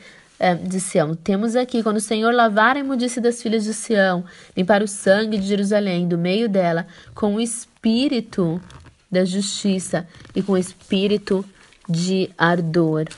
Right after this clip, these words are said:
Bom, meus queridos amigos, meu tempo se acabou. Ahn, mas precisamos de Cristo, necessitamos. Ele nos liberta dessa vida sem meta, da vida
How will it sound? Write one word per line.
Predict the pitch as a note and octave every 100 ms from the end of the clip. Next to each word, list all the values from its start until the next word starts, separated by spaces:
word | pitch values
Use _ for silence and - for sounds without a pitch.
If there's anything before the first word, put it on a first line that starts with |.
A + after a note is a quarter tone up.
| - - _ _ -
Bom, | F3 E3
meus | E3+ F3+
queridos | - F#3 F3
amigos, | F#3 F#3 F3+ F#3
meu | F3+
tempo | G3 F#3+ G#3
se | - -
acabou. | G3+ - G#3+ D#3+ D#3 D#3 F3 G3 - _ _ _ - - - -
Ahn, | F#3 F3+ F3 D#3+ D#3+ D#3+ D#3 _ _ _ _ _ _ _ _ _ _ _ _ _
mas | F3 F3 F3+ - _ _
precisamos | - A3 A3+ G#3 A3 A3
de | G#3
Cristo, | A3 A3 G#3 A3+ -
necessitamos. | A3 A3 A#3+ - B3+ - A#3+ D4 C#4 G3 G3 - - - - _ _ _ -
Ele | G#3 A#3+ C#4
nos | C4+ B3+
liberta | A#3+ G#3 G#3+ A3 A#3
dessa | G#3 A3 - A#3+
vida | G3+ E3+ G3+ C4 B3
sem | A3 - A#3
meta, | A3+ G#3 G3+ A#3+ - - F#3 E3+ E3+ _ _ - _ _
da | F#3+ G3
vida | F#3+ E3 F#3 A3+ G#3 E3 D3+